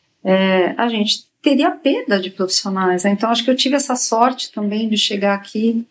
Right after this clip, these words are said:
com o Luiz ainda com sete anos, seis, sete anos, é, viver esses dois momentos tão diferentes aí nessa,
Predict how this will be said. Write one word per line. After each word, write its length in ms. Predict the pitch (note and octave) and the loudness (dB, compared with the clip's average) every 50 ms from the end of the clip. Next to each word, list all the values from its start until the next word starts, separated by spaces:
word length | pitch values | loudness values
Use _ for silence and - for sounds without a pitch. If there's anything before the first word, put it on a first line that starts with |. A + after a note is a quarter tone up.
| _ _ _ _ _ _ _ _ | _ _ _ _ _ _ _ _
com 140 | - - G#3 | -4 -2 0
o 80 | G#3 G#3+ | 2 2
Luiz 300 | G#3 G3+ G#3 A3 A3+ G#3 | 4 4 4 4 4 2
ainda 320 | G3+ G3 G3+ G#3 G3+ G3 | 2 0 0 0 0 -2
com 420 | G3 - - F#3+ F3+ F3 F3 F3+ - - | -4 -2 0 2 4 4 2 0 -2 -4
sete 580 | - - - - - F#3+ G3+ G3 - - - | -2 0 0 0 0 0 -2 0 -2 -4 -2
anos, 540 | F#3+ F#3 G3 G#3+ A#3+ B3 B3+ B3 B3 - - | -2 0 2 4 4 4 4 4 2 0 0
seis, 260 | - F#3+ G3 G#3 - | 0 -2 -2 0 0
sete 320 | - G3+ G3 G3 - - G3+ | 0 -2 0 0 -2 -2 0
anos, 560 | G3 G3+ G#3+ A3+ B3 B3+ C4 - - - - _ _ _ _ _ _ _ _ _ _ _ _ _ | 0 0 2 4 4 4 2 2 -2 -4 -6 _ _ _ _ _ _ _ _ _ _ _ _ _
é, 400 | - F#3 G3 G3 G3 F#3+ F#3 F#3 F#3 | -2 0 2 2 2 2 2 2 2
viver 260 | F#3 G#3 G3+ G#3+ G#3+ | 2 2 2 2 2
esses 280 | A3 - - A3+ F#3+ | 2 2 0 -2 -2
dois 280 | - G3 G#3 A3+ A#3+ A#3 | 0 0 2 2 2 2
momentos 520 | A#3+ A#3 A3 G3+ G3+ G#3 G#3 G#3 - - | 2 0 2 2 0 0 0 0 -2 -2
tão 220 | - - G3 G#3 A3+ | 0 0 0 2 2
diferentes 720 | A3+ - - - A3+ G#3+ G3+ F#3+ F#3+ G3 F#3 - - - | 0 0 0 0 -2 0 0 0 0 0 0 -2 -2 0
aí 220 | F3 F3 F3+ F#3+ G3 | 0 0 2 2 2
nessa, 600 | F#3+ F#3+ F#3 F#3+ - - F#3 F#3 F3+ F3+ F3+ | 2 2 2 0 0 0 0 -2 -2 -4 -6